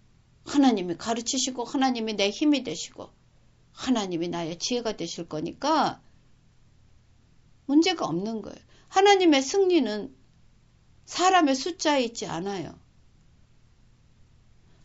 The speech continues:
병, 마, 그러니까 그 군대들과 그 말, 부에 있지 않아요. 사람들의 재능에 따라서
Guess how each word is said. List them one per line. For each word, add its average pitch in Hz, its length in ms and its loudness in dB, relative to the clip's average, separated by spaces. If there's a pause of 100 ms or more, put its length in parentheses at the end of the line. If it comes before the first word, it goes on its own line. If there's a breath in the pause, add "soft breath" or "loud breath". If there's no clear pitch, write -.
병, 247 600 2 (520)
마, 220 300 0 (160)
그러니까 170 300 -4 (540 soft breath)
그 185 240 -6
군대들과 262 1080 6 (260 soft breath)
그 - 120 0
말, 214 520 6 (1080)
부에 330 400 8
있지 220 360 -4
않아요. 196 520 -10 (320)
사람들의 349 920 2
재능에 269 520 0
따라서 214 480 -4